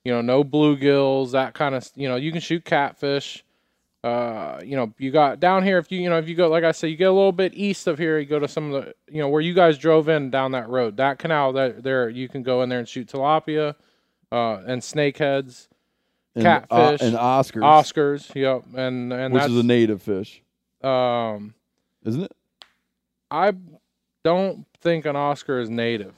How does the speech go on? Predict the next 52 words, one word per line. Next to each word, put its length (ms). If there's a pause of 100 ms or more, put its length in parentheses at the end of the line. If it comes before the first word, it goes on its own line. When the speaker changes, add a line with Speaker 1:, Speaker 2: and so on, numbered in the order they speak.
(160)
Speaker 2:
Oh, 300
so 140
that's 160
another 320
na-, 140
Speaker 1:
It's 120
a, 80
Speaker 2:
okay, 100
Speaker 1:
it's 100
a 60
Speaker 2:
okay. 80
Speaker 1:
non-native. 540
You 160
Speaker 2:
So 60 (120)
Speaker 1:
got 100
Speaker 2:
the, 120
the 60
snakeheads 640
are 140
introduced 680
non-native. 480
Speaker 1:
Yeah, 60
you 60
have 100
snakehead. 800 (160)
Speaker 2:
The 100
tilapia 560
are 80
introduced 400
non-native. 640 (180)
The 100
Oscars, 720
that's 180
some 140
kind 180
of 60
crazy 280
South 300
American 420
Speaker 1:
Yeah. 220
Speaker 2:
cichlid 140
or 80
something 400
Speaker 1:
And 100
then 140
Speaker 2:
introduced 80
Speaker 1:
you 60
have 180
a 80
Speaker 2:
non-native. 40
Speaker 1:
Mayan 320
cichlid. 520